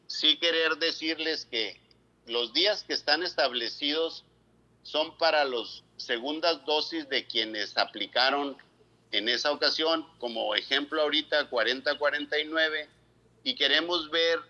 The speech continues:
ya con el Bienestar si vamos a dar, como es el objetivo del programa de vacunación, un día para que todas aquellas personas que por algún motivo, por enfermedad, porque no crean en la vacuna,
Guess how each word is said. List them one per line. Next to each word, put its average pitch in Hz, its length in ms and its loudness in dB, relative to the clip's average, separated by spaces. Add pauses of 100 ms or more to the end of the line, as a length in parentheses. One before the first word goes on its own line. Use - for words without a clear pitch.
(200)
ya 139 260 4
con 160 160 -2
el 147 120 -2
Bienestar 147 760 0 (440)
si 131 260 -4
vamos 165 400 2
a 147 100 4
dar, 147 400 4 (420)
como 101 1200 -8
es 139 220 2
el 170 140 2
objetivo 147 640 0
del 131 180 0
programa 117 460 2
de 151 80 6
vacunación, 143 800 0 (880)
un 170 240 -4
día 170 360 6
para 120 340 4
que 113 160 0
todas 190 340 2
aquellas 165 380 0
personas 135 580 -2
que 113 120 -2
por 107 200 -2
algún 131 320 -2
motivo, 151 540 -2
por 117 160 -2
enfermedad, 110 1000 4
porque 113 260 -4
no 139 200 0
crean 139 460 2
en 110 140 -2
la 104 100 4
vacuna, 131 800 0